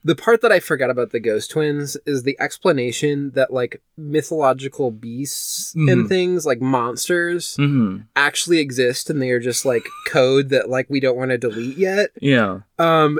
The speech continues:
Speaker 1: and I just forgot that, like, part of Matrix lore is that, like, yeah, like, werewolves and vampires are totally real. They're just weird code. <laughs>
Speaker 2: This is, this is another thing that I, I think they hit on really good in The Matrix Has You at Hello.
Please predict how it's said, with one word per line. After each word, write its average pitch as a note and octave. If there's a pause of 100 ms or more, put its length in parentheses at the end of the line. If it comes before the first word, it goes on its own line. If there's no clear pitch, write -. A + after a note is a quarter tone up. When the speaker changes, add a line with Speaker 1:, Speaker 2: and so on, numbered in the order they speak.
(120)
Speaker 1:
and E3
I F3+
just G3
forgot C#3+
that, D3
like, C3+
part C#3+
of C3
Matrix C#3
lore B2+
is C3+
that, -
like, C3+
yeah, D3
like, C#3
werewolves F3+
and E3
vampires D3+
are D3+
totally C#3
real. C3
They're C#3+
just D3
weird C3+
code. G#2
<laughs> C#4+ (300)
Speaker 2:
This A3+
is, - (320)
this G#3
is C4
another F#3+
thing E3+
that D#3 (320)
I, D#3+
I D#3
think D#3+
they D3
hit C#3
on C3
really B2
good A2
in G#2+
The A#2
Matrix A#2+
Has A2+
You G#2+
at G2
Hello. G2